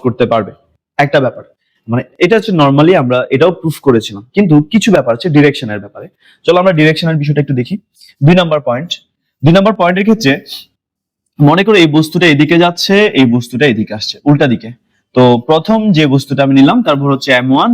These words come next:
এটার ভর হচ্ছে এম টু, এটার আদিবেগ হচ্ছে ইউ ওয়ান, এটার আদিবেগ হচ্ছে ইউ টু। তাদের মধ্যে সংঘর্ষ ঘটেছে, এটা, এটা সংঘর্ষ ঘটেছে। সংঘর্ষ ঘটার পর, আহ, একটা বস্তু মনে করো এ-, এদিকে চলে গেল, আর একটা বস্তু মনে করো এদিকে চলে গেল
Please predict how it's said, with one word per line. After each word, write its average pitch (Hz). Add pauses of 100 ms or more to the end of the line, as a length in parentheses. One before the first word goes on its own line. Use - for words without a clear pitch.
(100)
এটার 123
ভর 120
হচ্ছে 113
এম 110
টু, 127 (300)
এটার 151
আদিবেগ 156
হচ্ছে 165
ইউ 156
ওয়ান, 165
এটার 135
আদিবেগ 117
হচ্ছে -
ইউ 113
টু। 117 (280)
তাদের 151
মধ্যে 156
সংঘর্ষ 131
ঘটেছে, 117 (180)
এটা, 117 (100)
এটা 131
সংঘর্ষ 123
ঘটেছে। 117 (320)
সংঘর্ষ 160
ঘটার 156
পর, 147
আহ, -
একটা 131
বস্তু 139
মনে 123
করো 131 (280)
এ-, 110 (100)
এদিকে 139
চলে 151
গেল, 156
আর 131
একটা 120
বস্তু 120
মনে 113
করো 135
এদিকে 107
চলে 127
গেল 104